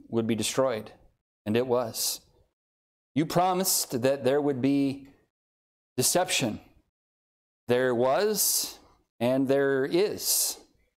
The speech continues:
You promised that there would be a day of desolation. It's yet to come,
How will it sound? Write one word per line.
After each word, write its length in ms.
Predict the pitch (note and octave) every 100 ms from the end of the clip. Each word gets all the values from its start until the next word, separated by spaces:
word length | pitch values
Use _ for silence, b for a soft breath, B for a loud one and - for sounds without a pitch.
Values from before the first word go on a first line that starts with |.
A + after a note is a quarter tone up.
| _ _ _ _ _ _ _ _ _ _ _ -
You 60 |
promised 540 | F#2+ - C#3 C3+ B2+ -
that 120 | A2+
there 160 | A#2+ A#2
would 140 | A2
be 140 | A#2+ A2
a 100 | G2+
day 240 | A#2 A#2
of 100 | G#2+
desolation. 680 | A2 - A2 G#2 F#2+ - - _ _ _ _ _ _ _
It's 180 | G2+ -
yet 220 | C3+ C#3+
to 80 | -
come, 420 | - E3+ D3+ B2+